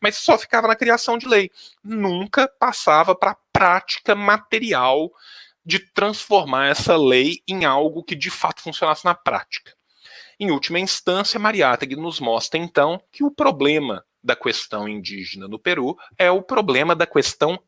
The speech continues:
agrária, o problema da questão da terra no Peru, que era exatamente essa concentração de terra antinatural,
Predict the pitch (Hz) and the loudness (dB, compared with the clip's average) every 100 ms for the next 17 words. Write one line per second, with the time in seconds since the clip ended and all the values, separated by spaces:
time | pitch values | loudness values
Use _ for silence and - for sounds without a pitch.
0 | - 190 160 120 127 120 98 135 113 135 | -8 -8 0 2 4 2 -2 -4 -4 -2
1 | 151 135 - - 156 147 160 _ - 131 | -2 -2 -4 -8 -4 0 -2 _ -2 0
2 | 147 - - 151 147 175 139 113 - - | 2 0 -2 -2 -2 -4 -2 -6 -6 -8
3 | - - 175 180 151 123 147 240 - 190 | -8 0 2 2 0 0 0 0 0 -2
4 | 127 127 127 127 139 - - 190 196 - | -2 -8 -6 -6 -6 -6 -8 -6 -4 -4
5 | 180 175 165 131 - 165 180 165 - 123 | -4 0 0 0 -4 -6 -6 -8 -4 -2
6 | 113 - 107 110 151 277 - 208 - 156 | -2 -2 -2 -2 -2 -6 -4 -4 0 -2
7 | - 120 98 92 123 | -2 0 2 4 2